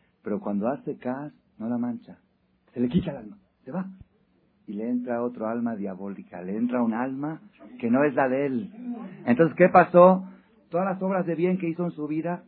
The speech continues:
ya se fueron. Y luego para volver a recuperarla, no es fácil. Para volver a recuperar su propia alma, no es fácil. Está escrito en el Zohar, "Asur leistakel bifne kohes", prohibido verle los ojos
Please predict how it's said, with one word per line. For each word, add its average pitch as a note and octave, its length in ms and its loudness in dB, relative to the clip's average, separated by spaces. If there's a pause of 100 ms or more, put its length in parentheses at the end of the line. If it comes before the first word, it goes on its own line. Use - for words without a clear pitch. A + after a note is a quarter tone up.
ya C#3 140 -12
se C3+ 100 -14
fueron. D3+ 380 -6
Y A#2 80 -8
luego C#3+ 220 -2
para C#3+ 140 0
volver B2 240 0
a E3 40 -4
recuperarla, D3 760 -4 (440)
no A2+ 100 -6
es A2 120 -8
fácil. G2 420 -12 (140)
Para G#2+ 140 -4
volver A#2 180 -2
a F#3 40 -2
recuperar D#3+ 440 -4
su C3 120 -10
propia C3+ 380 -2
alma, D#3+ 420 -6 (400)
no B2 100 -4
es B2 100 -8
fácil. C3+ 500 -10 (240)
Está - 160 -6
escrito D#3 380 -6
en D3+ 60 -4
el B2 140 -6
Zohar, D3+ 340 -4 (380)
"Asur D3 460 -8
leistakel D3 760 -6 (120)
bifne B2 420 -6
kohes", C3 340 -4
prohibido C3 360 -6
verle C#3+ 220 -6
los B2 260 -8
ojos B2+ 460 -10